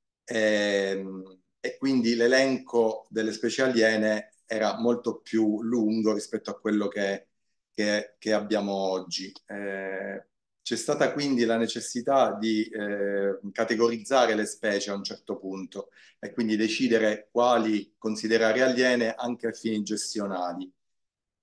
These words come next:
Eh, qui, vabbè, vedete tre esempi di specie, di specie aliene che ha già fatto vedere Marco. Ehm, in più c'è il pesce coniglio, che è un pesce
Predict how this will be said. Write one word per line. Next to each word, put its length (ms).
Eh, 580
qui, 260
vabbè, 560
vedete 720
tre 180
esempi 440
di 100
specie, 580
di 120
specie 880
aliene 680
che 220
ha 140
già 140
fatto 260
vedere 280
Marco. 720
Ehm, 920
in 140
più 160
c'è 160
il 140
pesce 280
coniglio, 420
che 120
è 40
un 160
pesce 580